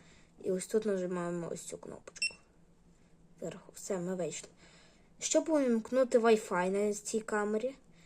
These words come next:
нам треба затиснути ось цей ключик. Тримаємо дві-три секунди. І бачите, почала мигати ось ця синя штука, си-, синій світлодіод. І все. Значить, у вас, е, в нас Wi-Fi працює.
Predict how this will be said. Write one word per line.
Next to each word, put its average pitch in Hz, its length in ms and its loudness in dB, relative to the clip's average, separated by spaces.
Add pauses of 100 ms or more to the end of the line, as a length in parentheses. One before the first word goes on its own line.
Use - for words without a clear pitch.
(160)
нам 214 220 0
треба 214 280 2
затиснути 202 640 -6
ось 196 200 -4
цей 175 280 0
ключик. 240 600 0 (1600)
Тримаємо 233 580 2
дві-три 226 420 2
секунди. 220 720 0
І 196 140 0
бачите, 214 440 2 (400)
почала 202 360 2
мигати 196 640 0
ось 190 220 -4
ця 185 340 -4
синя 190 400 -4
штука, 269 500 -2
си-, 226 380 -4
синій 196 320 -2
світлодіод. 196 680 -2 (540)
І 202 140 6
все. 165 480 0
Значить, 220 360 -2
у 214 40 -8
вас, 208 320 -2
е, 190 240 2
в 190 120 -6
нас 214 380 0
Wi-Fi 202 380 0
працює. 180 500 -8